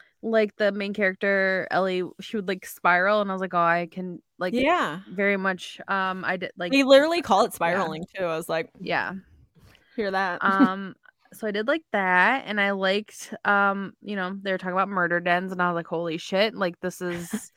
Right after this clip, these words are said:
Speaker 2: <laughs>
Speaker 1: I, I can just identify with this so cl-, very much." <laughs> Um,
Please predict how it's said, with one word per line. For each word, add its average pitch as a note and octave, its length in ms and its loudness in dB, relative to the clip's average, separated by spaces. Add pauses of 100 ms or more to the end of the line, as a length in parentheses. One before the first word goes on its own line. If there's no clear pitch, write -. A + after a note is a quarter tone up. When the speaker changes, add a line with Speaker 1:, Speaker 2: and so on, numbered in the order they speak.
Speaker 2:
<laughs> - 640 -12
Speaker 1:
I, D#3+ 340 4
I F3+ 40 2
can F3+ 220 -4
just F3 180 -6
identify F3 420 2
with F3+ 100 0
this F3 140 -4
so F#3 460 2
cl-, - 140 -8 (140)
very F#3+ 220 2
much." A3+ 320 -2 (160)
<laughs> - 580 2
Um, G3+ 760 0